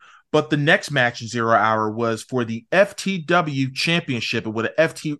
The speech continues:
uh, F T W rules match. Um, Jack Perry,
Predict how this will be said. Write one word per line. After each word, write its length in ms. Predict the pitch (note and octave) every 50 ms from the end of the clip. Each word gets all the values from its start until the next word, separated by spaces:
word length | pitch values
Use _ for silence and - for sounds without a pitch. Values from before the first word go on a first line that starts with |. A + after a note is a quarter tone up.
| _ -
uh, 80 | C3+ B2 - _ -
F 160 | D#3 E3 D#3+
T 180 | - - D#3+ C#3+
W 340 | C3 D3+ D3 C#3 C#3 C#3 B2+
rules 440 | A2+ A2+ C#3 D3 C#3+ C#3 B2+ - A#2
match. 640 | A#2+ C3 C#3+ C#3 B2 A2 G#2 - - - - _ _ _ - - - - - _ -
Um, 500 | A#2 A2+ A2+ A2+ A2 A2 G#2+ G#2+ G2+ - _ _ _ _ _ _ _ _ _ _ _ _ _ _ _ _ _ _
Jack 400 | - - D3 C#3+ C#3+ C#3 - -
Perry, 600 | - D3 D#3 E3 D3+ C3+ B2 A2+ A2 A2 G#2+ A2